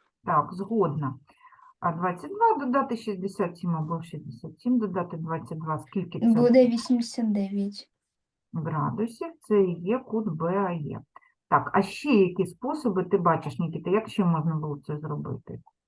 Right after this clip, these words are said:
Speaker 2: М, ще, ще можна було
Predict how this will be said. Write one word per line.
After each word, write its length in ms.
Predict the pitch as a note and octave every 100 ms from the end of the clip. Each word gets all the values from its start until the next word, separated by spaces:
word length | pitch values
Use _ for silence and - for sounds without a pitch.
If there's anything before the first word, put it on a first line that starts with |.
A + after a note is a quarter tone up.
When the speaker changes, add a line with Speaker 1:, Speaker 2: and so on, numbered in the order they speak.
| _ _ _ _ _ _ _ _ _ _ _ _ _ _ _ _ _ _ _ _ _ _ _ _ _ _ _ _ _ _ _ _ _ _ _ -
Speaker 2:
М, 720 | A3+ A3+ A3+ A3 G#3+ G#3 G3+ -
ще, 480 | - - - B3+ -
ще 400 | - - - A3+
можна 400 | A3 A3 A3 A3
було 680 | G#3+ G#3+ G#3+ G#3+ G#3+ G#3+